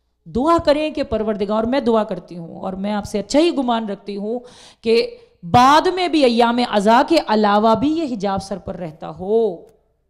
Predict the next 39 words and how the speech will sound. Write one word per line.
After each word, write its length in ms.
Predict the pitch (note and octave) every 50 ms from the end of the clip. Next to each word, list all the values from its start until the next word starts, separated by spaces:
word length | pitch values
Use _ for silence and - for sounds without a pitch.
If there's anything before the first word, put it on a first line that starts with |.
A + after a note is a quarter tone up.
| _ _ _ _ _ _ _ _ _ _ _ _ _ _ _ _ _ _ _ _ _ _ -
उसके 240 | A3 A3 - - G3+
बाद 420 | F3+ G3 A3 B3+ D4 E4+ F4 -
अगर 340 | - - A#3 A#3 B3 C4 C4
हम, 400 | B3 G#3 B3+ D#4 F4 D#4+ B3+ G3+
अब 240 | G#3+ - - F#3 G3
ये 80 | A3
देखिए 260 | F#3+ A#3+ A#3+ A#3+ F4
ना, 120 | F4+ F4+ D#4
अगर 160 | C4+ C4 C4
हम 200 | G#3+ A#3 B3+ B3+
आवाज़ 440 | - - G#3 G#3+ A3+ B3 D4+ F#4 D#4
दे 140 | C4+ D#4 D#4+
रहे 140 | D#4 D#4 D#4
हैं, 140 | D4+ D4+ C4
"मेरे 220 | A#3+ B3+ B3+ B3+
मौला, 340 | B3 B3 B3 B3+ C#4 D#4 D#4+ C#4+ - - - - - - -
हम 160 | C#4 D#4 D4+ C4+
जनाब 300 | C#4 C4+ B3+ B3+ B3+ B3+
ज़हरा 340 | A#3+ A3+ A#3+ A3+ A#3+ C4+ C#4
से", 200 | C4+ C#4 B3+ - - - - - -
आप, 220 | C4+ C4+ - - -
आप 200 | A#3 C4 D4 D4
में 60 | D4+ D#4+
से 120 | D#4+ E4+
कितनी 340 | D#4+ - C#4 - - F4 F4+
बहनें 320 | D#4+ D4+ C4+ C4+ C4+ C#4 C4+
हैं 160 | C#4 D4 B3+
जो 80 | D4
ये 140 | C#4+ C4 C4+
चाहती 500 | - - A#3 G#3+ A3 A3 A3 C#4 C4 B3+ B3+
हैं 140 | C4+ C#4
कि 100 | - C4
जनाब 400 | G#3+ A3+ A3+ A#3 A#3 B3 B3+ A3+
ज़हरा 640 | B3 A#3 F#3+ F3 E3+ D#3+ G#3+ A#3+ G#3+ A3 C4+ E4 E4+ E4+
के 180 | E4+ D#4+ C4+
मुकदमे 560 | A3+ G#3+ G#3+ A3 - - B3 G#3+ B3+ C#4 D#4+
का 120 | D#4 D#4+ B3
फैसला 460 | - - A3 G#3+ G#3+ - - B3+ B3+
हो 340 | A#3+ A#3 - A3 A#3 C#4